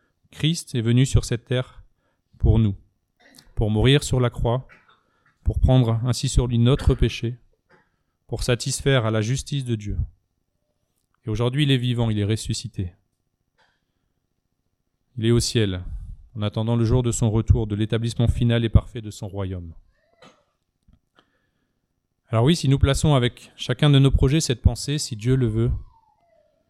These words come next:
nous pourrons accomplir la volonté de Dieu dans le salut des hommes,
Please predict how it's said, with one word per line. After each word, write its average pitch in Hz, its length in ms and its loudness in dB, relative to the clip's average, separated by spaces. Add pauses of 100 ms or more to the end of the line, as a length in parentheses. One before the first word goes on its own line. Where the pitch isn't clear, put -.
(240)
nous 117 100 -2
pourrons 139 280 2
accomplir 151 480 2
la 139 80 4
volonté 131 320 4
de 123 120 2
Dieu 135 160 4
dans 127 120 0
le 117 80 0
salut 120 320 -4
des 107 220 -4
hommes, 90 240 -4